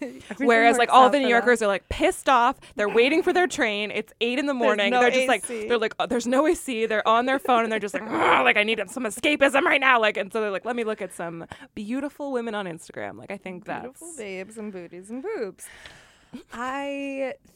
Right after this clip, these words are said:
Speaker 1: think you're right, and I do feel that if I leave a post from the morning all day, it's going to collect all the likes and all the things throughout the day. And then if I decide to randomly post something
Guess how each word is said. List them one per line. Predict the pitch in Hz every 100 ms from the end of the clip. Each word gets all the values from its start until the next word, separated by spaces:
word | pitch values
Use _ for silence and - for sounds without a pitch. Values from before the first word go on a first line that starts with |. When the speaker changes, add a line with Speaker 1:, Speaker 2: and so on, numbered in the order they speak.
| -
Speaker 1:
think | 277 240
you're | 262 220
right, | 196 180 247 -
and | 226
I | 196
do | 175 190 196
feel | - 214
that | 214 220 208 _
if | 208 190
I | 196
leave | 190 185 185 180
a |
post | 190 202 180 185 -
from | 190 180
the | 175
morning | 185 170 175 175
all | 160 170
day, | 165 175 170
it's | -
going | - 165 160 156
to | 170 160 156
collect | - 220 208 -
all | 311 330
the |
likes | 277 202 196 190 - -
and | 175
all | 185 185
the | 190
things | 185 175 170 175
throughout | - 170 165 165
the | 165
day. | 160 151 156 -
And | 170
then | 160
if | 160
I | 156
decide | 160 - 165 160
to | 170
randomly | 185 311 330 277 226 202 196
post | 190 196 180
something | - 175 175 170 165 165 165 180